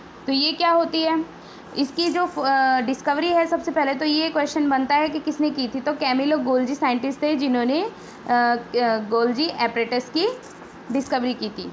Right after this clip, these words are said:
ठीक है। ये झिल्ली युक्त पुट्टिका है जो एक दूसरे के ऊपर समांतर रूप से सजी रहती है। तो मतलब क्या है, ये पैरेलल, पैरेलल रहती है, एक दूसरे के ऊपर रहती है और कुछ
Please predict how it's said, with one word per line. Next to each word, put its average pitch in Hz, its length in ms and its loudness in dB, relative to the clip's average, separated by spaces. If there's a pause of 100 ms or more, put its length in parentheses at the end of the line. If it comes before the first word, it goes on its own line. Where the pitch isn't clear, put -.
(1300)
ठीक 277 160 -4
है। 269 160 0 (300)
ये 302 100 0
झिल्ली 285 280 2
युक्त 349 200 -2
पुट्टिका 320 440 0
है 320 200 4
जो 302 120 0
एक 294 260 0
दूसरे 302 320 0
के 311 120 -2
ऊपर 294 280 0
समांतर 254 500 0
रूप 247 180 -2
से 320 200 -2
सजी 240 320 0
रहती 208 360 0
है। 226 80 2
तो 233 120 -2
मतलब 254 300 0
क्या 294 200 2
है, 294 240 2 (340)
ये 269 120 2
पैरेलल, 269 560 2
पैरेलल 269 420 4
रहती 311 340 2
है, 320 100 4
एक 254 140 -2
दूसरे 294 280 0
के 269 120 0
ऊपर 302 360 0
रहती 320 360 2
है 339 240 2 (320)
और 262 140 4
कुछ 330 260 -2